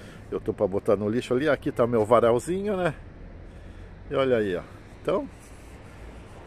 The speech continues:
tamo aí, ó. Ó, pessoal, daí eu também tô tomando meu chimarrão aqui, ó.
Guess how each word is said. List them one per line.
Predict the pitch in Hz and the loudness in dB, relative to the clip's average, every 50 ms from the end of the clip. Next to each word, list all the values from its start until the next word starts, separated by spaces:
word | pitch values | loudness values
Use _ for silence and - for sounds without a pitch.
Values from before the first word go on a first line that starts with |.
| - - - | -16 -10 -2
tamo | 139 139 151 170 | -2 0 4 6
aí, | 165 147 113 104 | 6 6 6 4
ó. | 87 76 - - | 2 0 -2 -2
Ó, | - 147 170 | 4 6 6
pessoal, | 170 - 139 - - 127 107 104 | 6 6 2 4 8 8 8 10
daí | 98 117 117 131 | 10 8 10 10
eu | 156 160 | 8 8
também | - 190 185 170 160 160 147 | 8 6 6 6 6 2 2
tô | - - 170 | 4 4 4
tomando | 160 - 156 143 139 131 127 127 | 4 4 4 4 4 4 6 4
meu | 117 107 | 2 2
chimarrão | - - 127 123 110 107 - 123 151 196 214 | 2 0 2 4 4 6 8 6 6 6 6
aqui, | - - - 170 208 | 2 0 2 2 2
ó. | 220 262 277 - | 4 4 2 0